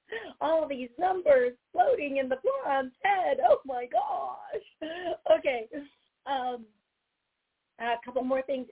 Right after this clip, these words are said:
You guys, I finally put my first program up. So it's going to be starting in June, and it is on the website, the homepage of the website. I'm gonna be adding another program that's gonna start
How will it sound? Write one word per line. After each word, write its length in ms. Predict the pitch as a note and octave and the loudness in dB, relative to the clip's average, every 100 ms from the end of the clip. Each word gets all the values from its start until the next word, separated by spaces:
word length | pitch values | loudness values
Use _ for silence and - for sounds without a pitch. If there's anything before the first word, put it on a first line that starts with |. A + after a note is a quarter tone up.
| - | -10
You 360 | A3 A3 D#4 C5 | -10 2 2 4
guys, 520 | G#3+ F#3+ G3 G3 G3+ G#3+ - | 2 2 0 -6 -8 -10 -8
I 100 | A3+ A3 | -8 -4
finally 320 | A3 A3 B3 B3+ | -6 -6 -10 -12
put 140 | - | -14
my 160 | G3+ F#3+ - | -14 -14 -6
first 240 | G#3+ A#3 _ - _ _ | -4 -4 _ -18 _ _
program 720 | B3 A3+ A3 G#3 F#3 F3+ F#3+ _ - | 0 0 0 -2 -2 -8 -12 _ 0
up. 280 | G#3 G3+ _ _ _ _ _ _ _ _ B3 | 2 2 _ _ _ _ _ _ _ _ 4
So 140 | G#3+ | 4
it's 140 | G#3+ - | 0 -4
going 220 | G#3+ A3 | -4 -4
to 60 | A3+ | -10
be 180 | C4 - | -12 -6
starting 380 | - G3+ G3 A3+ | 2 4 4 2
in 180 | A#3+ A3+ - | 0 -2 0
June, 480 | F#3 F3+ F#3+ A#3+ - - | 2 2 -2 -4 -4 2
and 640 | G#3 G3 F#3+ F3+ F3+ F3+ - | 4 6 4 4 2 -2 2
it 160 | G3 F#3+ | 4 6
is 160 | F#3 F#3 - | 4 2 2
on 220 | F#3 F#3 | 4 6
the 60 | G#3+ | 6
website, 560 | G#3 F#3 - F#3+ F#3+ - - | 6 4 6 6 6 4 4
the 320 | F3+ E3+ F3+ - G3+ | 6 6 2 2 4
homepage 520 | G3 G#3+ - G#3 G#3 - | 4 0 -2 -2 -2 -6
of 140 | F#3+ | -2
the 80 | A3 | 0
website. 540 | G#3+ F#3 - G3+ F#3+ - | 2 0 0 2 2 0
I'm 140 | G3 G3 | -4 0
gonna 180 | G3+ | 2
be 160 | G#3 A3 G#3+ | 2 0 2
adding 300 | G3 G3 A3 - | 2 2 -2 -2
another 480 | F#3+ F#3+ G#3+ A#3+ - | -2 0 4 4 6
program 400 | G#3 F#3+ G3+ F#3+ | 4 8 6 6
that's 220 | F#3 F#3 - | 4 2 4
gonna 220 | A3+ A#3 - | 2 2 4
start 240 | A#3+ | 2